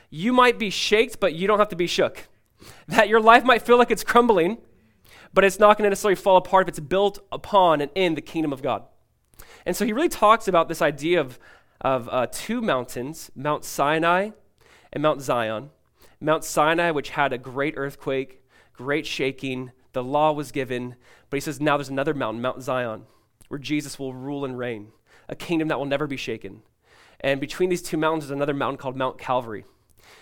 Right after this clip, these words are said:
uh, Golgotha. And we wanna talk about this because I feel like in life, even right now, let's be honest, it feels like everything's crumbling or everything's falling apart or everything's shaking. Everything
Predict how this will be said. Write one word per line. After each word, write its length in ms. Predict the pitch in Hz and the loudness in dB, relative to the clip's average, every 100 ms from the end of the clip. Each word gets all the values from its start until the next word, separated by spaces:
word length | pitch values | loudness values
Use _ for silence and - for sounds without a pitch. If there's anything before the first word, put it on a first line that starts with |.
| _ | _
uh, 260 | 123 120 101 | -2 -2 -2
Golgotha. 680 | 147 143 131 123 - 104 - _ | -4 -2 -2 -2 -6 -12 -14 _
And 80 | - | -4
we 40 | |
wanna 160 | 165 185 | -2 -2
talk 340 | 180 180 180 | 2 4 4
about 260 | 175 135 120 | 2 -2 -2
this 180 | 117 - | -8 -8
because 420 | 131 156 135 - - - - _ _ | -10 -6 -6 -8 -20 -20 -20 _ _
I 100 | 143 | -4
feel 220 | 151 185 | -2 -2
like 120 | 180 165 | 0 0
in 120 | 151 | 0
life, 180 | 156 147 | 0 0
even 180 | 151 | -4
right 200 | 143 151 | -2 0
now, 80 | 151 | 0
let's 140 | 143 - | -2 -4
be 100 | 139 | -2
honest, 240 | 143 120 | -2 -4
it 40 | |
feels 140 | 131 143 | -10 -10
like 80 | - | -4
everything's 460 | 139 151 151 139 | -2 -2 -4 -8
crumbling 480 | - - 139 139 135 | -10 -6 -4 -4 -4
or 60 | 123 | -4
everything's 400 | 127 147 135 - | -4 -6 -8 -8
falling 260 | 147 139 | -4 -4
apart 340 | 135 - 143 135 | -6 -4 -4 -2
or 60 | |
everything's 320 | 127 151 156 | -4 -6 -8
shaking. 440 | - - 143 147 143 | -8 -4 -4 -2 -4
Everything 520 | 139 170 180 151 147 | -2 -4 -2 -2 -4